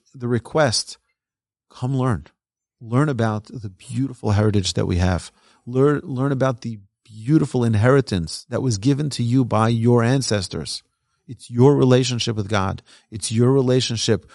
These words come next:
with your Judaism. Don't squander that. Don't waste that.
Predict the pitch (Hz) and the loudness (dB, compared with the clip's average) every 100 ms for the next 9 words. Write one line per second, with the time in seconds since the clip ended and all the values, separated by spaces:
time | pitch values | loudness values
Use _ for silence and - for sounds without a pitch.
0 | _ 120 113 - 107 156 180 117 - _ | _ -10 -10 -8 0 4 4 4 0 _
1 | _ _ _ _ _ - 135 139 107 80 | _ _ _ _ _ 0 2 2 -2 -4
2 | - _ _ _ _ _ _ _ _ _ | -10 _ _ _ _ _ _ _ _ _
3 | - 127 123 - 101 90 82 73 - _ | 2 2 2 -2 -4 -4 -6 -10 -12 _
4 | 120 131 143 - 104 98 - 76 - - | 0 0 0 -4 -2 -2 -2 -8 -10 -20